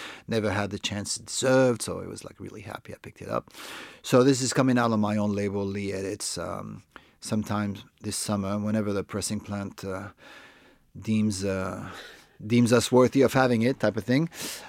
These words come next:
Uh, and then, uh, another project I'm really happy with is Ten City. I've always been a huge fan of Marshall's stuff, and, um,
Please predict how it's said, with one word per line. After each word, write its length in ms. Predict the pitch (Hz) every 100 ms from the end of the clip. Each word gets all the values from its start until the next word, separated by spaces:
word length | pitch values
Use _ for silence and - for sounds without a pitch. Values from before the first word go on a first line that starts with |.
| -
Uh, 560 | 147 139 135 131 131 131
and 200 | 151 156
then, 340 | 151 156 160 160
uh, 460 | 151 147 143 139 143
another 300 | 147 151 147
project 400 | 147 131 127 127
I'm 120 | 123
really 200 | 123 120
happy 320 | 110 107 120
with 300 | 113 117 113
is 180 | 107 -
Ten 240 | - 113
City. 320 | 110 117 123
I've 120 | 120 104
always 200 | 104 98
been 140 | 104
a 40 | 101 104
huge 180 | 95
fan 220 | - 104 104
of 120 | 104
Marshall's 420 | 101 98 92 90
stuff, 500 | - 95 95 95 -
and, 360 | - 101 98 95
um, 260 | 92 95